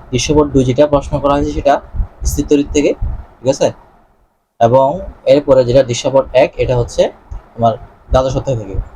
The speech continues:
ওকে? দশম অধ্যায় এবং দ্বাদশ অধ্যায়, এই দুইটা অধ্যায়ের সমন্বিত একটা প্রশ্ন। তাহলে চলো, এখানে প্রথম প্রশ্ন কি বলছে যে, এক নং দৃশ্যপটের ট্রান্সফরমারের প্রাইমারি কয়েলের ক্ষমতা নির্ণয় করো। তাহলে প্রাইমারি কয়েলের ক্ষমতা নির্ণয় করতে হলে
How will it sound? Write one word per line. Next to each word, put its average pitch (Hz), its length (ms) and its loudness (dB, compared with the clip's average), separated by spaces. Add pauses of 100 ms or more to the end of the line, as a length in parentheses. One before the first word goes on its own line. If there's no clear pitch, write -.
(120)
ওকে? 135 260 0 (300)
দশম 139 260 2
অধ্যায় 143 220 4
এবং 143 100 -4
দ্বাদশ 117 300 0
অধ্যায়, 113 260 0 (460)
এই 139 120 4
দুইটা 139 260 2
অধ্যায়ের 123 380 4
সমন্বিত 135 520 0
একটা - 380 0
প্রশ্ন। - 260 -6 (1500)
তাহলে 131 180 4
চলো, 131 320 2 (460)
এখানে 127 280 2 (840)
প্রথম 135 200 0
প্রশ্ন 143 260 -2
কি 139 80 2
বলছে 127 240 0
যে, 147 100 4 (100)
এক 123 200 2
নং 156 200 2
দৃশ্যপটের 139 640 2 (600)
ট্রান্সফরমারের 151 600 2
প্রাইমারি 139 460 2
কয়েলের 147 300 2
ক্ষমতা 131 280 -2
নির্ণয় 120 200 0
করো। - 180 -12 (420)
তাহলে 143 180 0
প্রাইমারি 143 500 2
কয়েলের 165 280 2
ক্ষমতা 170 300 0
নির্ণয় 139 220 2
করতে 120 220 -6
হলে 135 360 2